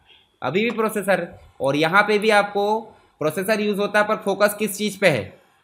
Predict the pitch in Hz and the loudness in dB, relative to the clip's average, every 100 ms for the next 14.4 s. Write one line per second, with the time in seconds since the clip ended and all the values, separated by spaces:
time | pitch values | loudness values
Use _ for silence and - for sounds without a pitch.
0 | _ 151 175 147 113 98 95 _ _ _ | _ 0 4 4 0 -8 -12 _ _ _
1 | _ _ _ _ - 143 175 196 185 196 | _ _ _ _ -8 0 0 0 -2 0
2 | 220 220 - _ _ - 190 196 220 202 | 0 -2 -18 _ _ -4 -4 0 0 0
3 | 180 135 120 107 101 92 95 - 123 139 | 0 -2 -2 -4 -4 -10 -12 -10 -8 -6
4 | 165 180 160 147 147 151 135 123 101 92 | -6 -6 -4 -2 0 0 0 -2 -6 -12
5 | - - - _ _ _ - 156 170 165 | -14 -20 -20 _ _ _ -6 -2 0 0
6 | 180 175 143 147 165 170 160 151 151 147 | 0 0 0 -4 -4 -2 -2 -2 -2 -2
7 | 151 156 143 143 139 139 131 147 143 139 | -2 -2 0 0 -2 -6 -6 -6 -4 -2
8 | 131 131 139 135 139 135 117 104 95 139 | 0 -2 -2 -2 -4 -2 -4 -6 -6 -4
9 | 196 196 170 135 127 107 95 95 _ _ | -4 -4 -6 -6 -6 -8 -10 -14 _ _
10 | _ _ _ _ _ 143 143 143 143 143 | _ _ _ _ _ -6 0 0 0 -2
11 | 143 139 139 135 131 135 139 135 135 131 | -2 -4 -2 -2 -2 -4 -4 -6 -4 -4
12 | 123 120 - _ _ - 131 147 147 147 | -4 -6 -14 _ _ -6 -2 0 0 0
13 | 143 135 131 143 _ _ _ _ - 156 | -2 -4 -6 -12 _ _ _ _ -10 -6
14 | 175 180 175 | 0 -2 -2